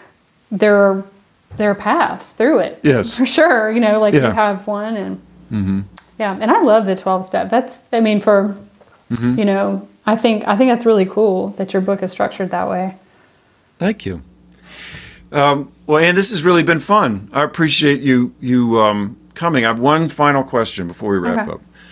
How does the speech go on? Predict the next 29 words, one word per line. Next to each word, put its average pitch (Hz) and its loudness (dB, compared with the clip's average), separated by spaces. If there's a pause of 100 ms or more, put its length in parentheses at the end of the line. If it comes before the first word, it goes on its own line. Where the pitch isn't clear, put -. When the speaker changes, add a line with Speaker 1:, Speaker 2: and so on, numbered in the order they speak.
(280)
Speaker 2:
If 113 -6
you 214 4
could 151 0
give 156 2
advice 113 0 (140)
to - -4
your 101 0 (300)
twenty-four-year-old 120 2
self, 76 -4 (120)
you 98 -8
could 101 -6
go 101 2
back 117 2
in 123 -2
time, 87 -4 (580)
see - -2
your 127 6
twenty-four-year-old 101 2
self, 92 0
and 92 -4
give 104 0
that 104 4
Speaker 1:
Mm-hmm. 226 0
Speaker 2:
person 101 -2
advice, 82 -2
what 90 -4
would 85 -8
you 85 0
say? - -4